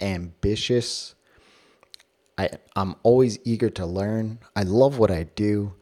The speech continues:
So having the discipline of working from home for me has never really been an issue. On the other hand, I can't work out at home. All the things I mentioned above about T V and Netflix and doing chores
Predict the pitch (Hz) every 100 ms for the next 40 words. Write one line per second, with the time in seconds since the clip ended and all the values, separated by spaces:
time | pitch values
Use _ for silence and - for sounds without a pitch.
0 | _ - 123 117 147 165 170 139 104 -
1 | 127 147 151 - 117 107 98 - _ _
2 | - 101 90 90 113 120 143 120 104 92
3 | 85 101 135 151 151 _ _ - 92 98
4 | 120 156 147 98 90 95 92 90 85 87
5 | 80 87 80 95 123 - 78 _ _ _
6 | _ _ _ _ - _ - 95 107 196
7 | 117 101 104 110 - _ - - - 87
8 | 117 143 170 - 143 143 - 82 - 85
9 | 67 - - _ _ - - - 123 139
10 | 139 127 131 143 139 123 110 113 123 120
11 | 107 92 107 113 90 87 92 - 113 110
12 | 107 98 92 101 - - 107 - - 82
13 | 82 - 117 110 104 110 107 113 113